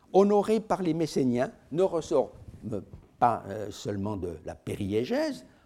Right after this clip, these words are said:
On peut en trouver une preuve épigraphique dans le fait que l'un des principaux notables de cette époque, le grand prêtre du culte impérial, Tiberius Claudius Crispianus,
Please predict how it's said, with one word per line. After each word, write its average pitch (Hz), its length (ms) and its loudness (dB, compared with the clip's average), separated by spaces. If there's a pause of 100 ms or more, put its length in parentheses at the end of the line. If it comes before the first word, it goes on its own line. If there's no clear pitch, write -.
On 165 120 0
peut 196 120 -2
en 175 80 4
trouver 165 240 2
une 147 140 2
preuve 139 420 6
épigraphique 165 960 0 (280)
dans 160 180 2
le 202 120 10
fait 196 400 4
que 175 320 6 (160)
l'un 233 300 6
des 247 180 2
principaux 202 600 -2
notables 156 720 4 (200)
de 110 80 -4
cette 101 240 -4
époque, 131 360 0
le 135 100 4
grand 214 300 6
prêtre 233 540 0
du 160 160 -6
culte 180 360 -6
impérial, 131 720 2 (280)
Tiberius 180 540 2
Claudius 143 560 -4
Crispianus, 160 960 0